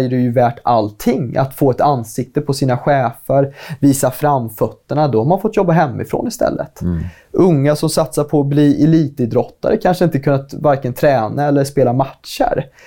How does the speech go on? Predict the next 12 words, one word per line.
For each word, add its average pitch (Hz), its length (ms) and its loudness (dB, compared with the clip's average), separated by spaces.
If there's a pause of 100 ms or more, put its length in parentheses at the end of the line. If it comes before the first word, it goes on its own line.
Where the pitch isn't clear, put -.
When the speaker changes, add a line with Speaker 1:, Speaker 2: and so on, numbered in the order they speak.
(140)
Speaker 1:
Tänk 139 200 0
dig - 80 2
själv 190 320 2
om 156 100 2
du 147 60 4
är 139 40 -2
tretton, 151 520 -2
fjorton, 147 340 0
femton 135 380 -2
år. 156 260 2
Du 127 100 2
har 135 140 2